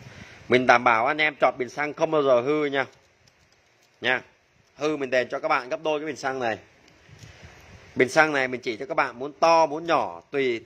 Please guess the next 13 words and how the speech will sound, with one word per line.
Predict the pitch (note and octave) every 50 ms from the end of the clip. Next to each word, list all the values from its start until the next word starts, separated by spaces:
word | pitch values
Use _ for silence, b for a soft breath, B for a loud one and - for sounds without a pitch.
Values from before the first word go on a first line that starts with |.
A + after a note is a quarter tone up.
| G#2+
theo | A#2+ C#3 C#3 C3+
các | C3 -
bạn | C#3+ C3+ A2+ G#2+
thích. | - F3+ F3+ - - - _ _ _ - - - - - _ - b b b b b b b b b b b b b b -
Kể | - C3+ A#2+ G#2+ G2+ -
cả | A#2 A2 F#2+ F#2+
những | F#2+ G2+ A2+
cái | C3+
bét | D3+ E3+ E3+ E3+ -
chính, | - C#3+ C3+ D3 D#3+
bét | D#3+ F3+ F#3 - -
phụ, | - D#3 D3 C#3 - - - - _ _ _ _ - - - -
sáo, | - - - A#2+ A#2+ B2 C#3+ E3+ E3 A#2+